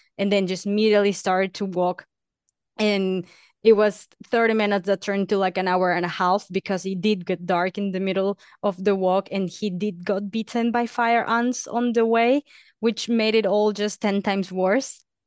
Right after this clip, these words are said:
And right when we all wanted to take a deep breath and be like, "Okay, we got it, we got across all of this path,"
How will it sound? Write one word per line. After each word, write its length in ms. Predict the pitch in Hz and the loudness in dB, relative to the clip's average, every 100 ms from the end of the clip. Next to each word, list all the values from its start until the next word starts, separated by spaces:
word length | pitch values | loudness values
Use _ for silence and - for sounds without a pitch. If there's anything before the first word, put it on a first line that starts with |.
| _ _ _ - | _ _ _ -4
And 240 | 226 220 | -2 0
right 260 | 214 254 294 | 2 2 4
when 160 | 285 269 | 4 4
we 140 | 269 | 4
all 260 | 254 269 233 | 4 4 2
wanted 320 | 247 247 247 | 0 0 0
to 60 | 247 | -2
take 300 | - 247 247 | -2 0 0
a 80 | |
deep 220 | 233 247 214 | -2 -2 0
breath 300 | 240 233 240 | 0 0 -2
and 140 | 240 | -2
be 140 | 233 | 0
like, 240 | 233 226 233 | 2 0 -2
"Okay, 320 | 226 233 214 | -4 -4 -2
we 160 | 202 233 | 0 2
got 220 | 233 226 | 2 2
it, 160 | 226 208 | 2 2
we 140 | 226 | 0
got 200 | 220 220 | 2 0
across 420 | 226 - 220 220 | -2 0 0 0
all 140 | 208 214 | 0 -2
of 100 | 196 | 0
this 220 | 220 214 | -2 -2
path," 380 | - 214 208 | 0 0 0